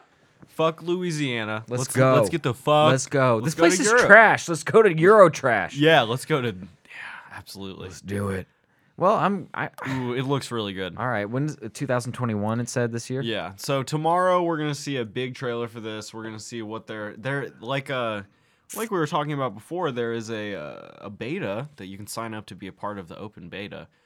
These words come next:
Speaker 1: or the closed beta rather.
Speaker 2: Right. We,
Speaker 1: Uh,
Speaker 2: we both
Speaker 1: experience and
Speaker 2: kind
Speaker 1: we,
Speaker 2: of
Speaker 1: we both are pretty sure we got in.
Speaker 2: ninety percent sure that I did.
Speaker 1: I may have sold my soul to a Japanese
Speaker 2: Dude,
Speaker 1: man
Speaker 2: w-,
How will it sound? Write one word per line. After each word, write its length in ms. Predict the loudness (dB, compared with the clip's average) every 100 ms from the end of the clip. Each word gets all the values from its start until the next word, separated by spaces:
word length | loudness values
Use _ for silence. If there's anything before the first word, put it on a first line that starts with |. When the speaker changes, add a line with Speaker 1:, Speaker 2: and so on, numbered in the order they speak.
| -14
Speaker 1:
or 80 | -12
the 80 | -6
closed 460 | 0 2 2 -2
beta 300 | -6 -6 -8
rather. 420 | -8 -8 -10 -14 -12
Speaker 2:
Right. 440 | -6 -4 -4 -6 -8 -6
We, 140 | -2
Speaker 1:
Uh, 200 | -2 -2
Speaker 2:
we 100 | -2
both 120 | -2
Speaker 1:
experience 600 | 0 0 -2 -6 -10 -16 _
and 80 | -6
Speaker 2:
kind 300 | 0 0 2
Speaker 1:
we, 60 | 2
Speaker 2:
of 200 | 0 -10 -20 _ _ -4
Speaker 1:
we 120 | -2
both 360 | 2 6 6 6
are 100 | -2
pretty 340 | -2 -4 -4
sure 280 | -4 -4 -6
we 100 | -4
got 280 | -6 -8 -10
in. 240 | -10 -12 -14 -16 -18 _ -6
Speaker 2:
ninety 380 | 2 4 4 2
percent 420 | 0 0 -2 -2
sure 280 | 0 2 4
that 120 | 2
I 140 | 2
did. 160 | 2 2
Speaker 1:
I 120 | 2
may 240 | 2 0 0
have 120 | 0
sold 280 | -2 -2 -2
my 100 | -4
soul 300 | -4 -4 -4
to 160 | -8
a 60 | -8
Japanese 500 | -10 -12 -8 -8 0
Speaker 2:
Dude, 420 | 6 8 8 6
Speaker 1:
man 100 | 2
Speaker 2:
w-, 120 | -4